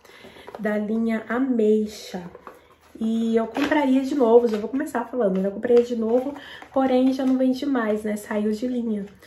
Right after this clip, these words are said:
Uma pena, gente, mas terminou. Eu amei, assim, o cheiro, sabe?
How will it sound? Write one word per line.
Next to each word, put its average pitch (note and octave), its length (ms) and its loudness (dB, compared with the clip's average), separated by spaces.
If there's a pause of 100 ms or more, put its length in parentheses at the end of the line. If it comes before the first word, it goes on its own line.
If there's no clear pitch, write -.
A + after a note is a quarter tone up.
(600)
Uma B3 200 -4
pena, F#3+ 440 0
gente, F#3+ 600 -6
mas G#3+ 440 -8 (100)
terminou. B3+ 720 0 (960)
Eu A3+ 380 0 (440)
amei, G#3+ 520 2
assim, G3 360 -6
o F#3 60 -6
cheiro, G3 680 -2
sabe? G#3+ 640 -6